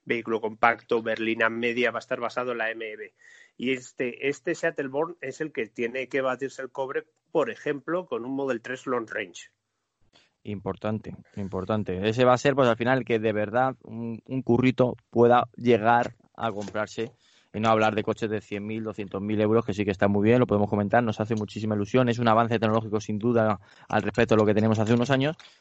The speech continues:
Speaker 2: pero al día de hoy, bueno, hombre, la, la, el noventa y ocho por ciento de, lo,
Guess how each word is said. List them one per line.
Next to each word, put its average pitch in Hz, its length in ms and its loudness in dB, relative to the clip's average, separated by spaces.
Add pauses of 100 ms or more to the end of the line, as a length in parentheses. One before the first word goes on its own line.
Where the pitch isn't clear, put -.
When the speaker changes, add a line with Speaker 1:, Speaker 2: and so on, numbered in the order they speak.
(120)
Speaker 2:
pero 107 380 -2
al 110 200 -2
día 123 200 6
de 127 160 4
hoy, 135 580 2 (260)
bueno, 110 280 -6
hombre, 95 240 -6
la, 98 300 -2
la, 110 260 -4
el 113 240 -8
noventa 117 540 -4
y 123 100 -2
ocho 139 240 2
por 127 160 4
ciento 131 340 2
de, 120 120 2
lo, 123 420 2